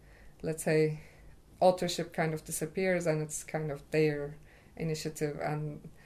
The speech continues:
their, um, work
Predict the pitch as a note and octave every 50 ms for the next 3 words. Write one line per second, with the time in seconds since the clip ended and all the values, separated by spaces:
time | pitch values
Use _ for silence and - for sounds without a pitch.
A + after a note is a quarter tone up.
0 | - - - - - - E3+ E3 D#3+ D#3+ D#3 D#3 D3+ D3+ D3+ D#3 - - - D#3+
1 | D#3+ D#3 D3+ D3+ D3+ D#3 D#3 D#3 D#3 D#3+ E3 E3 E3+ D#3+ - - - - - E3+
2 | E3 D#3+ F3 G#3 A#3 - -